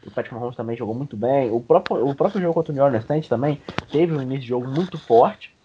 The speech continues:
e eles meio que falam, "Opa, já fizemos a nossa, agora é só administrar."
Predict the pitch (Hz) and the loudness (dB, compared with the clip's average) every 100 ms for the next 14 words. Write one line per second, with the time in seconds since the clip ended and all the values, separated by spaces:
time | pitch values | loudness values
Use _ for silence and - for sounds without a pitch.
0 | _ _ _ 180 185 170 - _ - - | _ _ _ 0 0 -6 -16 _ -16 -4
1 | 165 190 - 165 202 151 - - _ 123 | -2 2 6 6 8 4 2 -4 _ -4
2 | 135 156 143 151 156 143 143 143 165 190 | -2 0 -2 0 0 2 4 4 2 -2
3 | - _ - 175 160 165 160 - 165 170 | -4 _ -8 -4 6 8 8 6 4 4
4 | 170 185 - 139 - | -4 -4 2 2 2